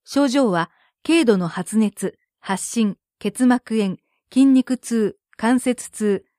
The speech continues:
倦怠感、頭痛などですが、感染しても症状がないか、症状が軽く気づかないこともあります。妊娠中のジカウイルス感染と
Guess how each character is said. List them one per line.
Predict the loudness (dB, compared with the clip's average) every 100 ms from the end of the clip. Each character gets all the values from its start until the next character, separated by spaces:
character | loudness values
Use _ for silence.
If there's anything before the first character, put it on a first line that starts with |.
| _
倦 | -2 0 0
怠 | -4 -4
感、 | -8 -10 -12 _ -8
頭 | -8
痛 | -4 -4 -2 -2
な | -2
ど | 0 0
で | -2
す | -8
が、 | -8 -8 _ _ _ _ _
感 | 0 0
染 | 2 0
し | 0
て | 0
も | 0
症 | 0 0 0
状 | 2 0
が | 0
な | 0
い | -2
か、 | -6 -16 _ _ _
症 | 0 2 4
状 | 2 0
が | 0
軽 | -4 -2 -2
く | -2 -4 -4
気 | -8
づ | -6 -2
か | -2
な | 0
い | 0
こ | 0
と | 0 2
も | 0 -2
あ |
り | -6 -6
ま | -8
す。 | -12 -20 _ _ _ _ _ _ _ _ _ _ _ -2
妊 | 0
娠 | 0 -2 -4
中 | -2 0 4
の | 2 0
ジ | -4
カ | -2 0
ウ | 2 0
イ |
ル | 0
ス | -2 -2
感 | 0 0
染 | -2 -6
と | -6 -10